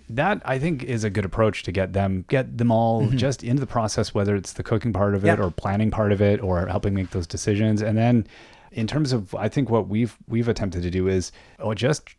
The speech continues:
Speaker 1: keep trying to mix it up and i-
Speaker 2: Mm-hmm.
Speaker 1: introduce new things so that, yeah, I mean, it's good for us 'cause you
Speaker 2: Yep.
Speaker 1: get sick of eating the same stuff.
Speaker 2: Yeah, for sure.
Speaker 1: Like, I went through a while where I went through, like, a whole cookbook and just tried to cook. I did that,
Speaker 2: Mm-hmm.
Speaker 1: you know,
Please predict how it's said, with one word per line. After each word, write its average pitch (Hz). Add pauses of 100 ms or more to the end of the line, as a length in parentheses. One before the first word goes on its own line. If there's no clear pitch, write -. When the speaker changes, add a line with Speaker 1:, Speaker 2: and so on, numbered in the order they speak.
(160)
Speaker 1:
keep -
trying 110
to 117
mix 101
it 101
up 98
and 101
i- 104
Speaker 2:
Mm-hmm. 113
Speaker 1:
introduce 113
new 107
things 110
so 90
that, 92
yeah, 127
I 117
mean, 127
it's 120
good 135
for 95
us 107
'cause 92
you -
Speaker 2:
Yep. 123
Speaker 1:
get -
sick -
of 110
eating 95
the 87
same 90 (120)
stuff. 87
Speaker 2:
Yeah, 113
for -
sure. 98 (240)
Speaker 1:
Like, 110
I 113
went 139
through 131
a 110
while 95
where 90
I 101
went 95
through, 98
like, 90
a 85
whole 95
cookbook -
and 90
just 92
tried 90
to 87
cook. -
I 95
did 85
that, 92
Speaker 2:
Mm-hmm. 104
Speaker 1:
you 98
know, 85